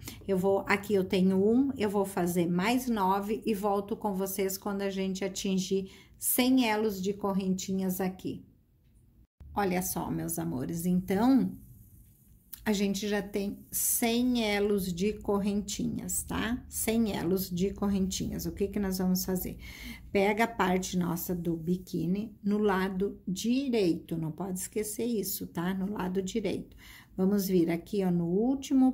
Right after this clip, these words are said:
ponto, deixa eu aproximar bem pra vocês verem. No último ponto, ó, vamos abrir é bem aqui, ó, e vamos fazer, ó, um ponto baixo, tá?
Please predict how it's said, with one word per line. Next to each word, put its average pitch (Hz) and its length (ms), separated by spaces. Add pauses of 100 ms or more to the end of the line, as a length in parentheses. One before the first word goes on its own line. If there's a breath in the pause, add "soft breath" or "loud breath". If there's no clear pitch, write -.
ponto, 185 720 (360)
deixa - 180
eu - 80 (120)
aproximar 180 640
bem 208 480
pra 190 140
vocês 185 400
verem. - 200
No 175 180
último 214 420
ponto, 185 640 (160)
ó, 180 240 (340 loud breath)
vamos 180 300
abrir 190 460
é 226 100
bem 175 440
aqui, 214 340
ó, 247 40 (400 loud breath)
e 208 140
vamos 202 400
fazer, 180 500
ó, 185 200 (340)
um 220 320
ponto 190 680
baixo, 175 800
tá? 208 240